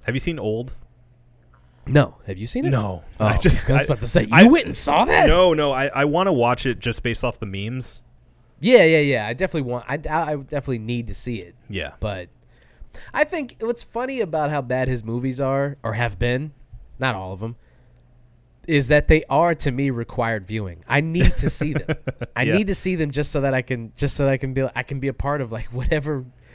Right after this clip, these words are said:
Speaker 2: crazy universe he's creating in his head.
Speaker 1: They're usually at least fun.
Speaker 2: I went and saw The Happening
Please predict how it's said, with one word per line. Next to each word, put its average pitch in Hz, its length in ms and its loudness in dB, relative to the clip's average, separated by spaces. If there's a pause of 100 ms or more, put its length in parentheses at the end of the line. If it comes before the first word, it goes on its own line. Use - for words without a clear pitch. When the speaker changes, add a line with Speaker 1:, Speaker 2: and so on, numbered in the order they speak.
Speaker 2:
crazy 165 640 -8
universe 160 480 -4
he's 131 160 -4
creating 127 440 -2
in 110 80 -8
his 104 120 -10
head. 110 220 -6 (280)
Speaker 1:
They're 160 140 4
usually 247 420 2
at 151 80 0
least 139 300 -4
fun. 85 380 -8 (880)
Speaker 2:
I 147 80 2
went 220 160 2
and 156 80 -8
saw 151 160 0
The 131 100 -4
Happening 123 460 -4